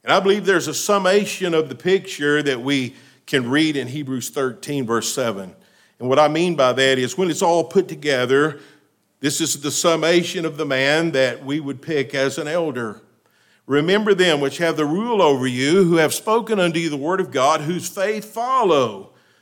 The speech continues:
considering the end of their conversation or manner of life." You consider their manner of life, their walk with Christ.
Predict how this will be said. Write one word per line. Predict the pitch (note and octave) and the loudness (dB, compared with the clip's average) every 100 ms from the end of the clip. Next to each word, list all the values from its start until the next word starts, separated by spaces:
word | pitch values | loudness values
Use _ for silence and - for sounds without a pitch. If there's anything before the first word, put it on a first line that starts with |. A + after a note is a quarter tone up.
| _ - | _ 0
considering | G3 F3 - B3+ C4+ F3 D#3+ F3 F3 | 0 0 -2 -2 -2 0 2 2 0
the | E3 E3 G#3 | -4 -4 -4
end | A3 A#3 A3+ | 0 0 0
of | G3+ | -2
their | F3 F#3+ | 0 0
conversation | F#3 F3+ E3 F3 E3+ D#3+ E3 D#3 C#3+ C#3 D3 | -2 -4 -6 -4 -4 -6 -4 -4 -4 -8 -4
or | C3 B2+ | -2 0
manner | B2+ D3+ E3 E3+ | -2 -2 0 -2
of | D3 | -2
life." | D3 B2+ G#2+ - - _ | 0 -2 -2 -10 -20 _
You | F3+ G3 | -6 -2
consider | G3 - - A3+ E3+ | -2 -2 2 4 4
their | C3+ C#3 C3+ | 2 2 2
manner | B2+ A#2+ | 0 -2
of | G2+ A2+ | -4 -2
life, | A2 F#2 | -4 -4
their | D3+ C#3+ | -2 0
walk | C#3 F3+ D3 C3+ | 0 -2 -2 -8
with | A#2+ | -16
Christ. | - C3+ A2+ F#2 - - | -6 -4 -4 -8 -18 -20